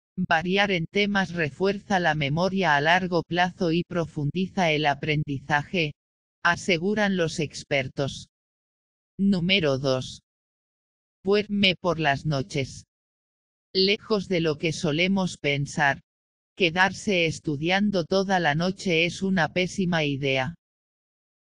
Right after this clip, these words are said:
Según explican los investigadores,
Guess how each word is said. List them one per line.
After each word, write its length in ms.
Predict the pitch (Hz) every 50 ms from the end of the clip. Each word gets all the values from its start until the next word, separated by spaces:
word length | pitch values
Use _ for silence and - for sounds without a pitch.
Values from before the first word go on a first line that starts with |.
| _
Según 500 | - - - 202 175 160 180 208 214 208
explican 760 | 190 170 160 - - - _ 170 185 208 - - 220 202 190 180
los 240 | 170 160 156 -
investigadores, 1200 | 185 160 165 156 160 156 - - _ - 160 143 143 139 135 151 147 147 165 165 160 156 - -